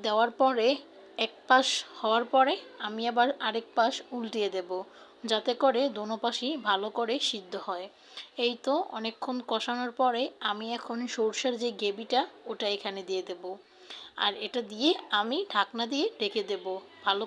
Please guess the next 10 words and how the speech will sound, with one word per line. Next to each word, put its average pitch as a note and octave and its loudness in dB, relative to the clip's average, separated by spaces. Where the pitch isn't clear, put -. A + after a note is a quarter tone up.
করে B3 2
মাছগুলো G#3 -2
পিসগুলা B3+ -4
সিদ্ধ G3+ -12
হওয়ার F#3+ -4
জন্য। F3+ -10
এই A#3+ 2
তো C4+ 4
আমার G#3+ -4
ঝোল G#3 -2